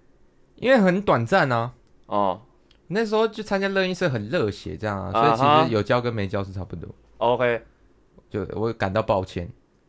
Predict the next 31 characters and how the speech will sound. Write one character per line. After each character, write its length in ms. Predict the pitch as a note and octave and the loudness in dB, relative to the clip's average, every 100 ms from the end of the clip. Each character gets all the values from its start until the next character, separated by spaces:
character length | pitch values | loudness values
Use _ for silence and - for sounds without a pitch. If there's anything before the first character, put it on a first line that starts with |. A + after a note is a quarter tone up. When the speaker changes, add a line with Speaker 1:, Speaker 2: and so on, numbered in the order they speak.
| _ _ _ | _ _ _
Speaker 2:
哦， 1500 | G2+ G#2+ B2 B2 A#2+ G#2+ F2 C2 G1+ G1+ G1+ G1+ G1+ G1+ - | -4 0 2 2 2 2 0 -4 -8 -10 -12 -12 -12 -14 -14
了 180 | A#1 B1 | -10 -10
解。 140 | D2+ E2+ | -10 -6
那 100 | C#3+ | -4
你 60 | |
们 80 | C3 | -2
有 80 | G#2+ | -6
牵 160 | - A2+ | -6 -10
牵 100 | A2+ | -8
小 160 | G2 | -8
手 160 | F2+ G#1 | -10 -14
吗？ 140 | - - - _ _ _ _ _ - - - _ _ _ _ _ _ _ _ _ | -18 -20 -20 _ _ _ _ _ -20 -20 -20 _ _ _ _ _ _ _ _ _
Speaker 1:
有 160 | - G2+ | -2 0
吧， 420 | F2+ G#2+ F#2+ F#2+ F2 - - | 2 2 2 0 -2 -14 -8
有， 280 | G#2 G2 G#2+ | -4 -4 -4
但 140 | - C3+ | -4 -2
很 120 | A2+ | -2
模 300 | F#2+ G2+ A#2+ | -2 -2 -2
糊 220 | A2 F2+ | -4 -8
啊。 60 | F2 | -4
Speaker 2:
有 100 | A#2 | -2
摸 420 | C3 D3 C#3+ B2 G#2+ | -2 -2 2 2 2
吗？ 180 | G#2+ - _ _ _ _ _ _ _ _ _ _ _ _ _ _ _ _ _ _ - | -2 -8 _ _ _ _ _ _ _ _ _ _ _ _ _ _ _ _ _ _ -10
Speaker 1:
有， 180 | G2 G2+ | -8 -8
就 140 | A#2+ | -12
是 80 | B2 | -16
亲 240 | - C3+ C#3 | -8 -8 -6
嘴 300 | - G2 F2+ | -6 -6 -4
而 80 | F#2 | -8
已 40 | |
吧。 200 | D2+ - | -8 -18